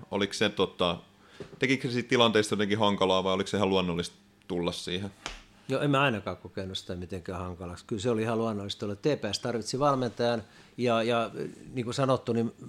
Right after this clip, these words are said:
Speaker 2: mä olin vapaana. Sehän oli mulle aivan, sehän tuli niinku puskista. Tämähän on äärimmäisen hieno juttu, että mä pääsin.
Speaker 1: Joo.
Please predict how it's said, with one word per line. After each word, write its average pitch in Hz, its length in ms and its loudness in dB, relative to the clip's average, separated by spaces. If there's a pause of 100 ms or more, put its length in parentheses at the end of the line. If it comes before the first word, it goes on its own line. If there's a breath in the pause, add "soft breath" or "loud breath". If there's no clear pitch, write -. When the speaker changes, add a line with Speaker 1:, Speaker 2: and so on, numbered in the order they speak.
(1400)
Speaker 2:
mä 131 100 4
olin 110 140 4
vapaana. 113 500 4 (920)
Sehän 113 220 4
oli 104 60 2
mulle 107 160 2
aivan, 110 280 0 (1000)
sehän 123 220 -2
tuli 127 160 -2
niinku 139 440 -2 (760)
puskista. 143 600 8
Tämähän 135 320 8
on 131 120 0 (200)
äärimmäisen 127 380 -2
hieno 135 180 -2
juttu, 156 280 -4
että 110 100 -4
mä 117 40 -4
pääsin. 139 200 2
Speaker 1:
Joo. 107 160 8